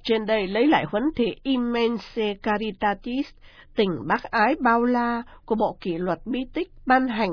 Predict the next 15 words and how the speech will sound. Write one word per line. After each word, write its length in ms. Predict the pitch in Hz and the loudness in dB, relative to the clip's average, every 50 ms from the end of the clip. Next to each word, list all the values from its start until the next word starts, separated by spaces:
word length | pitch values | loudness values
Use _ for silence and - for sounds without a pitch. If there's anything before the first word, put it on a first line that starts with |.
| 151 175 | -2 -2
năm 120 | 240 247 | 0 0
một 180 | 202 - - 190 | -2 -2 -4 -4
nghìn 180 | 185 165 143 139 - | -4 -4 -4 -6 -8
chín 160 | - 190 220 262 311 | -8 -4 -4 -4 0
trăm 120 | - 254 233 240 226 196 | 0 0 0 0 0 -2
bảy 160 | 170 143 117 | -4 -6 -4
mươi 220 | 160 185 208 220 | -4 -4 -4 -4
ba, 340 | 196 214 214 214 214 208 208 - - - - - - - - | -2 -2 -2 -2 -2 -4 -6 -8 -14 -20 -20 -20 -16 -8 -2
nhắm 160 | 220 226 294 349 311 | 0 2 4 6 6
mục 180 | 240 185 - - | 4 4 2 0
đích 220 | 233 277 359 - - | 0 0 0 0 -2
để 220 | - 180 156 139 - | -4 -4 -4 -4 -2
cho 160 | - 262 285 | 0 0 2
đông 260 | 262 285 285 285 277 220 | 2 2 2 2 2 0
đảo 200 | 190 147 139 | 0 -2 -2